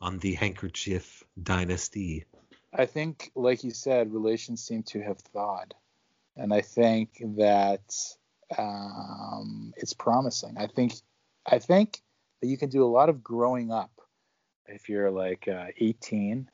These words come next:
Speaker 2: to, to, uh, the next year, eighteen to nineteen. And I think, like, having him here with no other Finnish guys, and he's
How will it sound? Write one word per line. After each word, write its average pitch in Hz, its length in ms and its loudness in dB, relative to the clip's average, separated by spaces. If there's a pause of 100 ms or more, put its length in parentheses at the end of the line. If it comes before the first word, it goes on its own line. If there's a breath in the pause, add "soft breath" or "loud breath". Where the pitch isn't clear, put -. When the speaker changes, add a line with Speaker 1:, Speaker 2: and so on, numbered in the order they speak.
Speaker 2:
to, 101 300 -6 (220)
to, 101 300 -2
uh, 90 400 -6
the 104 80 -4
next 101 440 0
year, - 220 -10 (140)
eighteen 104 340 -4
to - 120 -12
nineteen. 95 580 -12 (500 soft breath)
And 104 100 -2
I 107 40 0
think, - 260 0
like, 123 200 4
having 135 420 2
him 120 200 -2
here 107 460 0 (400)
with 110 180 0
no 120 320 8
other 117 260 2
Finnish 113 480 -10
guys, - 580 -12
and 113 80 -2
he's 104 160 -2